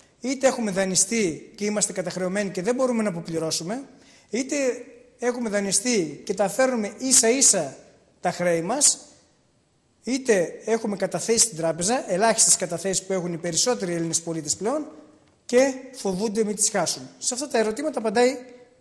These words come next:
ο Μανώλης Καρακάσης. Επίσης,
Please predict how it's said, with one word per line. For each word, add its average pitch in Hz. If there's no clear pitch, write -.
ο 233
Μανώλης 196
Καρακάσης. 170
Επίσης, 226